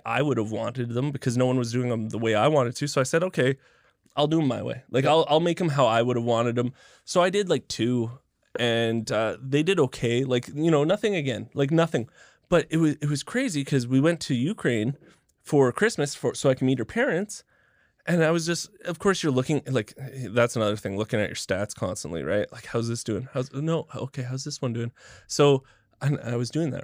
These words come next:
Speaker 1: right? Every morning I wake up and I was like, "Oh, sh-, two new subscribers." I was like, "Oh."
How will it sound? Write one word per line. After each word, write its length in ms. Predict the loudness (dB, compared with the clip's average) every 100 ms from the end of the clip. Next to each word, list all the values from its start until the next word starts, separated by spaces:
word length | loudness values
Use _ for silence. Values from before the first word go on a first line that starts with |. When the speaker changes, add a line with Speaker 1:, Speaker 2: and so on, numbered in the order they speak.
| -4
Speaker 1:
right? 200 | -4 -2
Every 160 | 2 4
morning 260 | 4 4 4
I 60 |
wake 220 | 2 0
up 80 | -4
and 100 | -4
I 40 | -4
was 100 | -4
like, 200 | -6 -8
"Oh, 220 | -8 -6
sh-, 280 | -6 -10 -14 -20 _ _ _ _ _ -6
two 160 | 0 2
new 160 | 2
subscribers." 1080 | 0 -2 -4 -2 2 2 4 4 2 -4 -12 _ _ _ -6
I 60 |
was 100 | -2
like, 160 | -2 -2
"Oh." 560 | 0 4 4 4 2